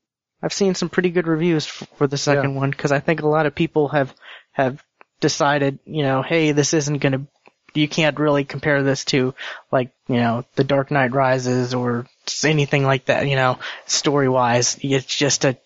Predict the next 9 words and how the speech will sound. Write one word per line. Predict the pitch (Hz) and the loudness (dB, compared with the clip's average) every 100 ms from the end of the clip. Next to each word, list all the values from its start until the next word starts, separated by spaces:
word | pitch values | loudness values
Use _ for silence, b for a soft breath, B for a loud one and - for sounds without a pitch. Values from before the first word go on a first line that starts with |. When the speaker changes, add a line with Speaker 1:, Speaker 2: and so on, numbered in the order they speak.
| _ - | _ -4
Speaker 1:
action | 143 151 - 143 143 | -2 0 0 0 -2
film, | - - 143 135 - | -4 -2 2 2 2
action | 147 - 147 139 | 0 0 -2 -4
f-, | - - - | -8 -18 -8
popcorn | - 151 - 143 139 | -2 -2 0 -2 -2
flick | - 160 - - 143 | -2 0 0 0 -2
movie, | 139 127 113 - | 0 0 -2 -4
you | 131 | -4
know?" | 123 120 | 0 -2